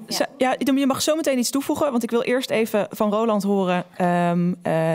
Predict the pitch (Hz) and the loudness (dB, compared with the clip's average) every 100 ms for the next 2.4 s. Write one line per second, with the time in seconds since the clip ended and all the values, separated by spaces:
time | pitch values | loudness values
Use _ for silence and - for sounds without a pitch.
0 | - 185 208 208 190 - 196 190 214 - | 0 0 -2 -2 -4 -2 -2 0 -2 -2
1 | 196 175 170 185 208 226 226 - 208 185 | -2 -2 0 0 0 -2 -6 -4 -2 -2
2 | 143 147 - | -4 -6 -8